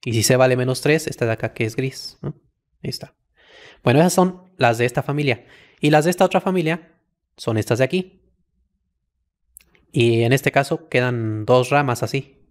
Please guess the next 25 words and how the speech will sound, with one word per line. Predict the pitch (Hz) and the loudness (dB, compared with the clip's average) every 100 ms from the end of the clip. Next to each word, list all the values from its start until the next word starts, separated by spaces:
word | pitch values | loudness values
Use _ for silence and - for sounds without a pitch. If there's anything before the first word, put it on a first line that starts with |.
| _ _ _ _ _ _ _ | _ _ _ _ _ _ _
Si | - 117 | -6 0
C | 127 | 2
vale... | 123 131 127 127 120 117 113 113 _ _ _ _ _ _ | 4 2 2 2 2 0 -2 -6 _ _ _ _ _ _
Eh, | 135 110 107 107 107 - _ _ _ _ - | -4 0 2 2 0 -4 _ _ _ _ 0
bueno, | 135 | 2
aquí | 127 147 | 4 4
no | 139 | 2
recuerdo | 135 143 143 | 4 2 4
bien | 143 160 | 2 -2
qué, | - 139 135 | -2 -4 -2
qué | 131 | 0
valor | 123 127 120 | 2 4 4
le | |
di | 120 | 2
a | 123 | 2
C, | 123 156 | 2 2
pero | 123 120 | 2 0
no | 127 123 | -2 -4
sé | 123 | -4
si, | 120 | -2
por | 117 | -2
ejemplo, | 127 127 | 0 0
C | - | 2
vale | 131 131 | 4 4
uno, | 131 131 170 - _ | 2 0 -2 -6 _